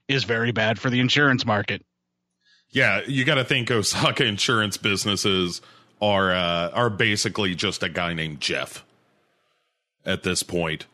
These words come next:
Speaker 2: Just saying, "Well, best of luck." So
Speaker 1: The rates are ridiculous to live there in Osaka.
Speaker 2: After, after the third Godzilla attack, you gotta start thinking to yourself, "Maybe Osaka isn't the place to raise my family."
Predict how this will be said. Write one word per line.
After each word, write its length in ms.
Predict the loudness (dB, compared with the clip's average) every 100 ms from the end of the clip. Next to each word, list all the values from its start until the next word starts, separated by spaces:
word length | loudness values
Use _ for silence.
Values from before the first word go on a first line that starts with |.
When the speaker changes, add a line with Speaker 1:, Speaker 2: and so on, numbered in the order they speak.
| _
Speaker 2:
Just 280 | -2 0 2
saying, 300 | 0 0 0
"Well, 380 | 2 2 0 -4 -20 -20 -16
best 380 | -6 0 0 2
of 60 | 0
luck." 340 | 0 -4 -12 -20 _ _ _ _ _ _ _ _ _ _ -6
So 200 | 4 6
Speaker 1:
The 60 |
rates 240 | 8 6 2
are 80 | 0
ridiculous 640 | 0 0 0 0 0 0
to 100 | 0
live 220 | 2 2
there 220 | 2 4 4
in 60 |
Osaka. 680 | 4 4 4 2 2 -2 -4 _ _ _ -20 -8 0
Speaker 2:
After, 520 | 2 4 2 4 2
after 380 | 2 0 0 2
the 140 | 0
third 440 | -2 0 2 2
Godzilla 580 | 2 0 2 0 2 2
attack, 380 | 0 0 -2 0
you 100 | 0
gotta 240 | 2 0
start 280 | 0 0 0
thinking 280 | -2 -2 -6
to 100 | -2
yourself, 580 | -2 -2 -2 -2 -2 -6 -20 _ _ _ -2
"Maybe 340 | 0 2 4
Osaka 460 | 4 4 2 2 2
isn't 120 | 0
the 80 | 0
place 260 | 0 0 0
to 80 | 0
raise 260 | 0 -2
my 140 | -4 -6
family." 540 | -6 -6 -10 -16